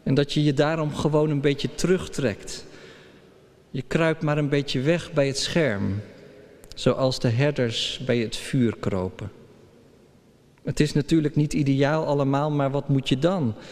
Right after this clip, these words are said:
En bovendien, je kunt er lang over praten, maar je hebt ook gewoon genoeg om voor je eigen kudde te zorgen. Daar gaat in feite al je energie in zitten.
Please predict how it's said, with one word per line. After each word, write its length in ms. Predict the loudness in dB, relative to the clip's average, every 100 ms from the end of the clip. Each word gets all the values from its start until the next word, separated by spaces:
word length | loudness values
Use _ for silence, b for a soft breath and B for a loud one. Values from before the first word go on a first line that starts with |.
| B B B B B
En 180 | 2
bovendien, 520 | 4 2 2 2 4 4
je 80 |
kunt 280 | 2 0 2
er 60 | 2
lang 260 | 4 2
over 300 | 2 2 2
praten, 480 | 2 2 2 0 0
maar 140 | 2 2
je 120 | 2
hebt 320 | 2 0 0
ook 200 | 0 0
gewoon 380 | 0 2 2 2
genoeg 680 | 2 4 4 2 -2 -10 -14 B B B B B B B B -20 -20 -20 -20 -20 _ _ 0
om 140 | 0
voor 120 | 2
je 100 | 0
eigen 320 | 2 -2 -2 -2
kudde 260 | 0 0 0
te 140 | -2
zorgen. 560 | 0 0 0 -4 -6 -8 -10 -20 -20 -20 -20 -20 -20 -20 -20 _ _ _ _ _ -8
Daar 140 | -4
gaat 220 | 0 2
in 100 | 2
feite 360 | 2 2 2 0
al 140 | 2
je 160 | 2 2
energie 520 | 2 0 2 2 2
in 240 | 2 2 2
zitten. 380 | 0 0 -6